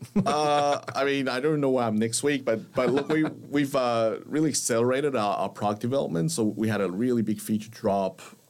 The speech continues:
Speaker 2: um, sort of started January, uh, all sorts of really interesting stuff. The, the, the tip-, the main theme around that is that we're giving, continue to give more control back to the restaurant. So I'm, as I mentioned,
Speaker 1: Yeah, I love that.
Speaker 2: variable turn times by
Speaker 1: Yeah.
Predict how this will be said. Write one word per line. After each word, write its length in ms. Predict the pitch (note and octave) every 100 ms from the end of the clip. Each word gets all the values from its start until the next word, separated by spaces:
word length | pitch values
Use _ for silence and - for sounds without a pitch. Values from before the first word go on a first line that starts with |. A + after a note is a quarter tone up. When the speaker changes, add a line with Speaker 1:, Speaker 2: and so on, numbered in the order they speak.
| -
Speaker 2:
um, 640 | F2+ F2 E2+ E2 E2+ D#2+ -
sort 140 | -
of 60 | G2
started 360 | - F#2+ F#2
January, 720 | E2 F#2 F#2+ F#2 F2+ F2+ F2 - - _ _ -
uh, 520 | F2 E2+ E2 E2 - - - - F#2 _ _ _
all 140 | G2+ G#2+
sorts 220 | A2+ G2+
of 120 | F#2
really 180 | F#2+ F2
interesting 280 | E2 - E2
stuff. 200 | F2+ E2+
The, 140 | G#2+
the, 500 | F#2 G#2 G#2 G2+ G2 - -
the 220 | F#2+ F#2 - - - _ _ -
tip-, 200 | - -
the 140 | A2
main 280 | G#2 A2+ C3
theme 280 | B2 A#2+ A#2
around 380 | G2+ G2 G#2+ G#2
that 320 | F#2+ F2 F2
is 600 | - F2 F2 E2+ E2+ - - - -
that 120 | E2
we're 60 |
giving, 480 | F2+ F#2+ F#2 F2 E2+ -
continue 340 | - G2 A#2 A2
to 80 | G2+
give 180 | G2 F#2+
more 200 | G2+ G2+
control 360 | G2 - F2
back 360 | E2 F2+ E2+ E2+
to 80 | F2+
the 60 |
restaurant. 440 | E2 D#2+ - C#2+ -
So 100 | E2
I'm, 180 | F2 F2
as 120 | F#2
I 60 | F2+
mentioned, 300 | F#2 F#2 F#2+
Speaker 1:
Yeah, 60 | F2+
I 20 |
love 140 | G2 F2+
that. 160 | E2 - -
Speaker 2:
variable 380 | - A2 G#2+ G2+
turn 260 | F#2+ A#2+ A#2+
times 420 | C3+ C3+ C3+ B2
by 300 | A2+ G2
Speaker 1:
Yeah. 40 | F#2+